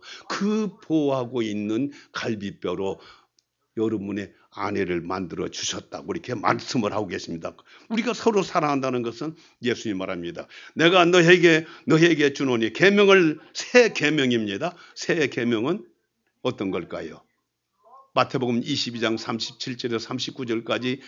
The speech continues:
두 가지입니다. "마음을 다하고 뜻을 다하고 목숨을 다하고 힘을 다해서 하나님을 사랑하라. 이웃을 내 몸처럼 사랑하라." 이것이 새 계명을 여러분에게 이미 주신 거예요. 자녀 삼아 주시고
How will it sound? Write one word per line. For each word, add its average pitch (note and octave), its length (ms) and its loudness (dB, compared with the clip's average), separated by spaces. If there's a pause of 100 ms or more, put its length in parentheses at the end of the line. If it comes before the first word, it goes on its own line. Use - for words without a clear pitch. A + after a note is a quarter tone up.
(140)
두 C3+ 140 -4
가지입니다. F#2 600 -4 (260)
"마음을 A2+ 440 2
다하고 B2 320 2
뜻을 B2+ 380 -4
다하고 B2 200 -2
목숨을 A#2+ 460 -4
다하고 B2+ 160 -6
힘을 A#2+ 320 0
다해서 B2 300 -4
하나님을 B2 340 -2
사랑하라. C3 580 -2 (280)
이웃을 B2 440 2
내 B2+ 120 2
몸처럼 B2 480 -2
사랑하라." B2+ 560 0 (180)
이것이 E3+ 480 4
새 - 280 2
계명을 D#3 420 2 (320)
여러분에게 F#3+ 540 8
이미 B2 340 0
주신 - 400 6
거예요. G2 400 -2
자녀 C#3 240 0
삼아 G#2+ 260 -4
주시고 F2+ 460 -12